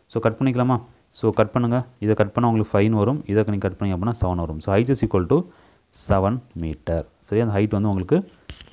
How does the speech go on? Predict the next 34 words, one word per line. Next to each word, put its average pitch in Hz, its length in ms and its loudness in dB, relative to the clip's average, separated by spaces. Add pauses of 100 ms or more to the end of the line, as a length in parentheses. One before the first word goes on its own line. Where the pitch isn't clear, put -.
செவன். 87 260 -2 (1200)
ரைட்டா? 110 200 4 (200)
ஈஸி 120 180 0
தானே? 117 140 4 (380)
But 139 120 4 (100)
trigonometry 147 420 6
தான், 180 140 0
but 147 80 -2
இருந்தாலும் 151 360 0
ஜாமெட்ரியில் 139 400 2
உள்ள 135 160 4
கான்செப்ட் 120 340 -2
தெரிஞ்சா 117 240 2
மட்டும்தான் 117 340 0
அந்த 123 120 -2
ஈக்குவேஷன் 120 300 -4
ஃப்ரேம் 107 180 0
பண்ணுவீங்க. 104 360 0
ஈக்குவேஷன் 123 300 2
ஃப்ரேம் 113 180 0
பண்ணிட்டு 107 220 -2
சப்ஸ்டிட்யூட் 110 240 -2
பண்ணீங்கன்னா 104 280 2 (460)
உங்களுக்கு 135 240 6
ஆன்சர் 110 220 2
ஈஸியா 104 200 2
கிடைச்சிரும், 80 420 -4
சரியா? 107 280 2
ரொம்ப 127 180 4
ரொம்ப 143 200 4
சிம்பிள் 131 240 2
கொஸ்டின்ஸ் 110 320 2
தான், 151 120 0 (320)
கண்டிப்பா 104 220 6